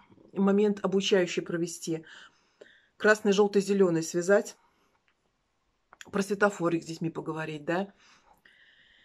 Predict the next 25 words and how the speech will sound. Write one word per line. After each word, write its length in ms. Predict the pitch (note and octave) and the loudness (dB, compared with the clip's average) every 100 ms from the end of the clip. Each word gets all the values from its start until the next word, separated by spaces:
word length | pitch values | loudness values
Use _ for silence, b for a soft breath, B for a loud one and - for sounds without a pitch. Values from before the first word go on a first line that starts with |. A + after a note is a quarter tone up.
| b b b _ _ - | b b b _ _ -4
Вот 120 | G#3 | -2
светофор 360 | G#3 G#3+ G#3+ | 2 0 4
я 100 | G3+ | 4
не 120 | F#3+ F3+ | 6 4
вязала, 340 | F3 A3+ A#3 | 4 2 2
а 180 | - F3+ | 0 0
радугу, 540 | E3+ G#3+ G#3+ E3 D#3 F3 | 2 2 2 0 -4 0
несколько 520 | G3 F#3+ E3+ F3+ E3+ | 0 2 -2 2 2
радужных 540 | F#3 F#3 F3 E3+ E3 | 2 0 0 -4 -4
на-, 500 | E3 E3+ E3+ F3 E3+ | -4 -4 -4 -6 -4
носочных 800 | - D3 G#2+ E3+ F3 F#3 F#3 F3+ | -6 -8 -4 -2 -2 -2 -2 0
изделий 320 | F3+ F3 E3 | 0 0 2
я 120 | E3 E3 | 4 2
вязала 340 | F3 F#3+ G3 | 4 4 4
точно. 580 | G3 F3 D#3+ - D3+ D3+ _ _ _ _ _ _ _ _ _ - | 4 2 0 -4 -6 -8 _ _ _ _ _ _ _ _ _ -8
Это-то 260 | F#3+ F3+ | -4 -4
каждый 320 | E3+ F#3 F3 | 0 0 0
охотник 280 | F3 F3 E3+ | -2 -2 -4
желает 240 | - E3+ D#3+ | -2 0 0
знать, 200 | E3+ E3 | -2 -2
где 100 | E3 | -2
сидит 240 | - E3 | -6 -10
фазан. 420 | D#3+ D#3 G#3 B3 - b b b | -6 -2 -2 -2 -8 b b b
Я 60 | |
ещё, 120 | E3+ | -4